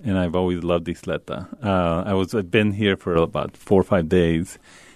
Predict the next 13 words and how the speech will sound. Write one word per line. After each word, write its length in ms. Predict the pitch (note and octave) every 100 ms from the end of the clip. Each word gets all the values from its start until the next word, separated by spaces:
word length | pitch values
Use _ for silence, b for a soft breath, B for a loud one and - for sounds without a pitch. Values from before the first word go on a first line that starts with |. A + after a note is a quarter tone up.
| b _
and 540 | G2+ F#2+ F2+ F2 E2+ - b b b -
eating 580 | C3+ E3+ F3+ F3 F3+ C#3+
la 220 | - A2 F#2
tapatía, 840 | F#2 - - A#2 A#2+ A#2 A2+ G#2+ b b -
you 120 | G#2
know, 300 | G2 F2 G2
going 320 | F#2 F#2+ F#2+
out 160 | F#2 F2+
and 120 | E2+
getting 320 | F2 F2 E2+
a 120 | D#2+
chile 300 | - - F#2+
relleno 680 | F2 E2+ F2 F#2+ F#2 F2 E2+